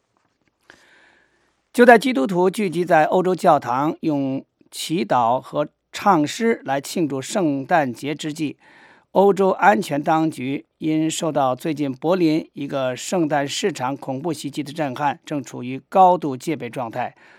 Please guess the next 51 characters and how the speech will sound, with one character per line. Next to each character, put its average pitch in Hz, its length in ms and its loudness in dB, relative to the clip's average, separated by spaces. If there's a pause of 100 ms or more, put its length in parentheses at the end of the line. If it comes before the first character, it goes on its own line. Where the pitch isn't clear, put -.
(100)
法 143 160 0
国 156 100 0
当 165 220 2
局 139 160 -4
在 139 220 -2
教 151 260 2
堂 131 300 -4
和 143 280 -2
圣 190 240 -4
诞 147 160 0
市 147 160 -8
场 117 220 -8
部 151 180 -6
署 131 200 -10
了 123 180 -4
九 123 360 -6
万 151 320 0
一 220 140 -4
千 170 200 -2
名 131 160 -2
宪 127 260 -6
兵 156 240 -2
和 - 100 -14
警 117 220 -14
察。 110 260 -6 (600)
意 190 80 -4
大 208 160 8
利 208 100 4
的 165 120 0
气 165 240 -4
氛 139 160 -4
也 113 520 -8 (200)
非 170 320 -6
常 131 240 -6
类 143 160 -4
似。 139 260 -8 (540)
柏 214 160 6
林 190 240 2
恐 151 340 -2
怖 196 300 -2 (100)
袭 180 320 -8
击 190 140 -4
事 170 180 -8
件 156 160 -2
的 139 80 -4
嫌 139 340 -4
疑 170 120 -2
人 151 400 -4 (440)
阿 196 140 6
尼 214 180 0
斯· 202 360 -2